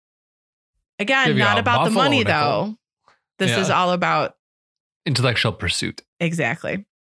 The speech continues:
Speaker 1: So Jerry's thirst for knowledge also helped him to acquire more degrees through the years. First was an associate's from Cornflake U.
Speaker 2: All right.
Speaker 1: Then a bachelor's in mathematics and business from Western Michigan.
Speaker 2: Okay.
Speaker 1: And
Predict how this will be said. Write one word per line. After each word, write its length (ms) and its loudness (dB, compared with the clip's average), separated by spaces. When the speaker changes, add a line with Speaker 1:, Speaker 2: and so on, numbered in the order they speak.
Speaker 1:
So 340 0
Jerry's 340 2
thirst 280 -2
for 100 -6
knowledge 340 0
also 240 0
helped 260 -2
him 140 0
to 100 -4
acquire 360 -2
more 320 0
degrees 400 -2
through 160 -4
the 80 -4
years. 440 -4
First 280 -2
was 160 -2
an 80 -2
associate's 500 -2
from 240 -4
Cornflake 460 -4
U. 260 -2
Speaker 2:
All 80 -2
right. 280 -2
Speaker 1:
Then 360 0
a 180 2
bachelor's 580 0
in 100 0
mathematics 580 0
and 120 0
business 400 -2
from 240 0
Western 340 -2
Michigan. 540 -2
Speaker 2:
Okay. 280 0
Speaker 1:
And 400 2